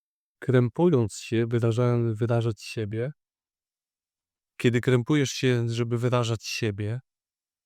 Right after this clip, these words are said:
przy najbliższych, którzy teoretycznie powinni być najbliżsi,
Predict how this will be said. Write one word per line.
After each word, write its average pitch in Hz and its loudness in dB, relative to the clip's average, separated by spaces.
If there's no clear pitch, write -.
przy - -2
najbliższych, 117 0
którzy 113 0
teoretycznie 117 4
powinni 110 2
być 104 -4
najbliżsi, 107 -2